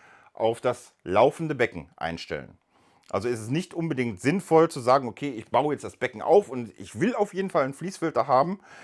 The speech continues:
Man weiß ja nun aus meiner Sicht her gesehen, äh, nicht wirklich,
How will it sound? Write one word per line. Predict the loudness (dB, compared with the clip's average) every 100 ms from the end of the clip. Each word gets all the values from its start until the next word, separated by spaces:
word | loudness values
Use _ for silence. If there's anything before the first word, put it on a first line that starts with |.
| -20 -10 -4
Man | 2
weiß | 4 4
ja | 0
nun | -2 -8 -12 -18 -20 _ _ _ _ _
aus | -6 0
meiner | 4 4 2
Sicht | -2 -2
her | -2 0
gesehen, | -2 -2 -2 -4 -6 _ _ _ _ _ _ _
äh, | 0 0 2 0 -2
nicht | -4 -4 -6 -6
wirklich, | -4 -2 -2 -6